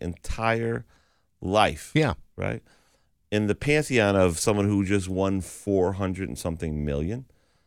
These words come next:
Speaker 1: uh, that's what, like, probably, like, a couple weeks of interest or a week of interest at the bank or whatever.
Speaker 2: Yeah.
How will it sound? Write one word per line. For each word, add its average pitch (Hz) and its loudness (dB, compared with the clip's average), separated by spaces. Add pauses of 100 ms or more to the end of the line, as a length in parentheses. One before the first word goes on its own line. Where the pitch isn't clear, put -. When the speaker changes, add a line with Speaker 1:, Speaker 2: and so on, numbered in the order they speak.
(240)
Speaker 1:
uh, 80 2
that's 92 -4
what, 85 -2
like, 71 -8
probably, 78 -2
like, 71 -6
a - -16
couple 76 -4
weeks 78 -6
of 67 -8
interest 76 -10
or 71 -8
a 65 -8
week 80 -8
of 73 -8
interest 78 -10
at 71 -8
the 67 -10
bank 73 -8
or 104 -8
whatever. 110 -8
Speaker 2:
Yeah. 117 2